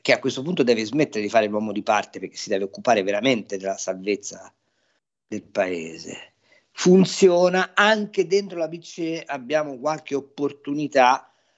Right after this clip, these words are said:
per farci sentire. Ecco, se riusciamo a fare questa operazione a livello europeo, il futuro è un po' meno nero, ma i fondamentali dell'economia italiana sono da incubo,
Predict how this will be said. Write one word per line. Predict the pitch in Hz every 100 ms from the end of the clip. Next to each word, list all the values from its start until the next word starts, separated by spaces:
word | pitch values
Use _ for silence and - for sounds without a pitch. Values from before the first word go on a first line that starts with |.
| _ _
per | - 131
farci | - 123 120 - 113
sentire. | 110 92 95 - 67 69 - -
Ecco, | - - -
se | - 214
riusciamo | 208 - - 214 147
a |
fare | - 160 135
questa | 123 - 104
operazione | 117 113 - 160 131
a | 107
livello | 110 135 151 165
europeo, | 214 240 - 165 208 220 214 - _ _ _ _ 190
il | 170
futuro | - 175 180 185
è | 165
un | 151 -
po' | 143
meno | 139 139 131
nero, | 127 110 92 98 -
ma | 120 131 160 170 - -
i | 135 120 - _
fondamentali | - 139 135 139 143 147 180 160
dell'economia | 131 120 131 156
italiana | 147 160 127 123 120
sono | 117 - 107 110
da | 95
incubo, | 90 78 - 90 90 -